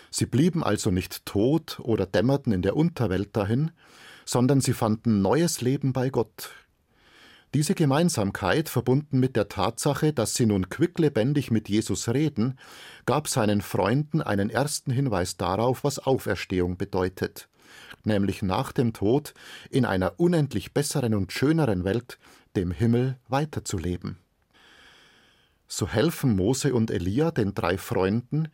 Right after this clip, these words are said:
die Verklärung Jesu gut zu verstehen. Petrus, Jakobus und Johannes erkennen dank der beiden Personen aus der Geschichte ihres Glaubens,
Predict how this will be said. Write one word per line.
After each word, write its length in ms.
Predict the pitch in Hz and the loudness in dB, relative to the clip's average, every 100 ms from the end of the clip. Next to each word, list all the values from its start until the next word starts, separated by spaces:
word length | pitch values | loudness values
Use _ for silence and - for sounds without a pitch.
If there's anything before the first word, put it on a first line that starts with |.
| - - - - | -16 -20 -6 -4
die 60 | |
Verklärung 680 | 113 120 - 98 101 139 156 | -2 -4 -2 0 2 2 2
Jesu 360 | 95 104 - | 0 0 -2
gut 280 | 151 107 98 | -2 -2 -4
zu 200 | - - | -4 -4
verstehen. 720 | - 156 - 113 90 92 101 - _ _ _ _ _ - - - - - | -2 -4 -4 -4 -2 -4 -8 -16 _ _ _ _ _ -20 -20 -20 -20 -2
Petrus, 460 | 123 147 196 180 | -2 2 0 2
Jakobus 580 | 120 101 - 127 185 - | 0 0 0 2 2 0
und 180 | 113 95 | -2 0
Johannes 580 | 92 87 98 165 - - | -2 0 -2 -2 -4 -4
erkennen 580 | 107 - - 113 160 | -6 -4 -2 0 0
dank 280 | 147 104 127 | 0 -2 -2
der 120 | 117 | -4
beiden 380 | 101 95 113 131 | 0 0 0 -2
Personen 500 | 127 101 - 110 165 | -2 -4 0 0 2
aus 200 | 151 101 | 0 -2
der 120 | - | -2
Geschichte 500 | 92 101 - 143 - | -4 -4 -4 -6 -6
ihres 340 | 147 98 87 - | -4 -2 -4 -4
Glaubens, 640 | 90 90 104 120 - - | -2 -2 -2 -4 -6 -12